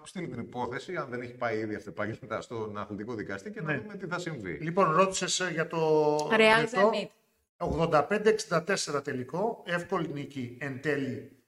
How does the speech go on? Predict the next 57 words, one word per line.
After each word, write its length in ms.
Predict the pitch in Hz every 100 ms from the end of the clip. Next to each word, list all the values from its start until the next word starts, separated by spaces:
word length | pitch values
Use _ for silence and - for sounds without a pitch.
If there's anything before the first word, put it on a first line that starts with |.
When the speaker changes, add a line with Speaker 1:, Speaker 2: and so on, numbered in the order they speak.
| _ _ _ _
Speaker 2:
χωρίς 300 | - 156 170
τα 140 | 147
βάρες, 420 | 135 143 131 - - _
α, 120 | 135 127 135
εύκολη 320 | 160 160 160
νίκη 120 | 139 143
Speaker 1:
Δεν 100 | 156
Speaker 2:
για 80 |
τη 60 | 151
Speaker 1:
θυμάμαι 320 | 151 165 165 143
Speaker 2:
Real. 40 |
Speaker 1:
ποιος 140 | 147
ήταν 220 | 151 160 139
ο 60 |
πρώτος 360 | - 160 151 -
που 80 | 143
είπε 160 | 143
ότι 160 | 143 139
η 40 |
Real 160 | 127 139
Madrid 200 | 127 139
θα 180 | 143 131
το 80 | 117
πάρει 300 | - 226 110
και 120 | -
εύκολα 420 | - - 82 80
φέτος, 600 | 76 82 - 110 - - _ _
και 80 | 113
όχι 180 | 110 101
η 40 | 87
Μπαρτσελώνα. 760 | 90 85 73 87 95 113 - _ _ _ _ _ _ -
Speaker 2:
Γιατί 160 | 107 104
Speaker 1:
Αλλά 80 | 107 120
Speaker 2:
οι 20 |
Speaker 1:
ο- 40 |
Speaker 2:
περισσότεροι 460 | 139 139 170 170 175
στην 160 | - 151
αρχή 200 | 127 170
λέγανε 260 | 170 170
την 80 | 165
Speaker 1:
Ναι, 60 | 123
Speaker 2:
Μπαρτσελώνα. 320 | 104 127 165
Speaker 1:
γιατί 100 | 120
οι 40 |
περισσότεροι, 320 | 123 120 156 -
ο- 220 | 165 151
Speaker 3:
Όχι, 260 | 247 262 240
η 20 |
Speaker 1:
λογικό 240 | 202 233 285
να 0 |
λένε 80 | 269 226
Speaker 3:
δημοσιογραφική 560 | 254 254 247 254 -
Speaker 1:
Μπαρ-, 120 | 277
Speaker 3:
ομάδα 200 | 269 269
του 60 | 285
Speaker 1:
Μπαρτσελώνα. 420 | 277 240 277 240
Speaker 3:
Eurohoops, 160 | 220